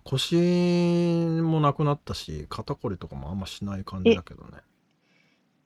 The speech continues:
Speaker 2: 私持ってるけどやって、使ってなかったからやってみよう。
Speaker 1: いや、あれめちゃめちゃいいよ、あれ。
Speaker 2: いきます？
Speaker 1: あの、うん。やり方をね、
Speaker 2: そうなんだ。
Speaker 1: でもちゃんとあれした方がいいかもね。それを、俺、お-、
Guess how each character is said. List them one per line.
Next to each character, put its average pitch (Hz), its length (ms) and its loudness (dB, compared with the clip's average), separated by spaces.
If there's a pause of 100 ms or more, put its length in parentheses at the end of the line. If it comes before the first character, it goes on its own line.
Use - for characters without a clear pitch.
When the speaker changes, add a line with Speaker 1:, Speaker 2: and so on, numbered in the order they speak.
(240)
Speaker 2:
私 226 240 -4
持 233 160 4
っ - 40 -2
て - 160 0
る 196 100 2
け 196 80 0
ど 180 100 0
や 175 60 -2
っ - 20 -18
て、 196 220 -2
使 - 180 0
っ 190 60 0
て 214 100 0
な 208 80 6
か 202 120 0
っ - 40 -8
た - 80 -6
か - 120 -6
ら 185 100 -6
や 165 60 -8
っ - 80 -20
て 190 100 4
み 190 100 10
よ 196 80 10
う。 98 40 2
Speaker 1:
い - 20 -2
や、 - 20 -4
あ 101 40 -4
れ 104 100 -2
め 104 200 -2
ち - 100 -4
ゃ 156 40 6
め 190 140 4
ち 208 80 0
ゃ 196 40 4
い 196 120 4
い 143 40 2
よ、 90 160 -2
あ 71 40 -8
れ。 76 80 -10 (640)
Speaker 2:
い 233 100 4
き 233 100 6
ま 220 160 8
す？ 208 120 -2
Speaker 1:
あ 185 40 2
の、 208 60 -2
う 87 440 -8
ん。 101 400 -6 (280)
や 123 160 0
り 226 140 2
方 240 260 4
を 233 60 2
ね、 233 60 0
Speaker 2:
そ 226 180 4
う 214 40 6
な 214 80 8
ん - 40 8
だ。 170 60 8
Speaker 1:
で 151 100 6
も 123 160 0
ち - 80 -4
ゃ 143 80 4
ん 139 80 -2
と 92 160 -4
あ 87 40 -2
れ 87 60 -4
し - 120 -10
た 95 100 -6
方 80 80 -6
が 71 100 -10
い 78 40 -8
い 78 40 -12
か - 140 -16
も - 80 -16
ね。 87 80 -18 (120)
そ 131 160 -2
れ 120 140 0
を、 139 320 -2
俺、 120 280 0
お-、 190 200 -4